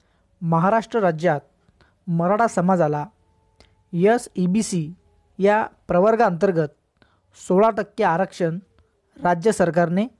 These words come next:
जाहीर केलं आहे. मागासवर्गीय आयोगाच्या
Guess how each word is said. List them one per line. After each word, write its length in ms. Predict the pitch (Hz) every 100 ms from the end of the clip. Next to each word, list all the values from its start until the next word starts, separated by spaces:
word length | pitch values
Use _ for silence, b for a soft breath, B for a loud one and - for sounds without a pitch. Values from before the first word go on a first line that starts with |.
| _ 165
जाहीर 260 | 180 175 170
केलं 180 | 165 147
आहे. 140 | - _ _ _ _ _ _ _ _ _ _ _ _ _ _ b b b
मागासवर्गीय 920 | 170 165 175 226 226 220 214 196 240 233 -
आयोगाच्या 680 | 180 180 208 202 202 214